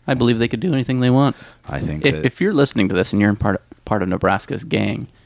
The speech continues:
Speaker 1: just believe in yourself.
Speaker 2: I don't listen to him.
Speaker 1: You can take over that gang.
Speaker 2: You
Speaker 1: Rise up.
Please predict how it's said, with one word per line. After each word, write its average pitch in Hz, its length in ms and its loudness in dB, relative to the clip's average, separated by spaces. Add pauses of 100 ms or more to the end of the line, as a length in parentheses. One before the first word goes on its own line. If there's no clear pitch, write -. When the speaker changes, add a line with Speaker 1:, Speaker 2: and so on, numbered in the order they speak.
(260)
Speaker 1:
just - 180 -14
believe 151 300 -2
in - 80 -2
yourself. - 520 -8 (920)
Speaker 2:
I 87 220 -2 (140)
don't 76 240 -2
listen - 240 -12
to - 80 -16
him. - 200 -20 (280)
Speaker 1:
You 143 120 0
can 175 160 -4
take 143 220 -2
over 127 220 0
that 92 180 -4
gang. 95 280 -6 (100)
Speaker 2:
You 90 420 4
Speaker 1:
Rise 107 260 4
up. 160 280 -2